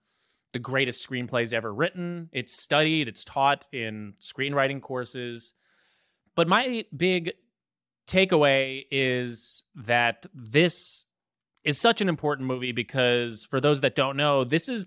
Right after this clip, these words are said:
pretty much ripped from the headlines, something that happened in L A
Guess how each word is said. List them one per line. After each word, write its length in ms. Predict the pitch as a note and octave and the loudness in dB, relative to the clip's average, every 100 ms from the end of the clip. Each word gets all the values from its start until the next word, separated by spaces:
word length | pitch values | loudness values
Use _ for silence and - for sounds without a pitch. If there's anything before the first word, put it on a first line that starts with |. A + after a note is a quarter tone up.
| _ | _
pretty 400 | - B3 B3+ A#3+ | -12 -4 0 4
much 240 | G#3 - | 2 2
ripped 260 | C#3+ D#3+ - | 0 0 -4
from 140 | C#3 | -2
the 100 | C3 | 0
headlines, 880 | C3 C3+ B2 A#2+ A#2 A2+ A2 G#2 - _ _ _ _ _ - | 2 0 2 0 0 -2 -6 -8 -10 _ _ _ _ _ -8
something 480 | - D#3 D3+ D3 C3+ | 2 2 2 0 0
that 120 | B2 | 0
happened 560 | C3 B2+ C3 A#2 A2+ - | 0 -2 -4 -6 -10 -6
in 160 | B2+ B2 | -2 0
L 200 | A2+ A2 | 0 0
A 420 | A2 A2 G#2 G#2 | 0 -2 -6 -14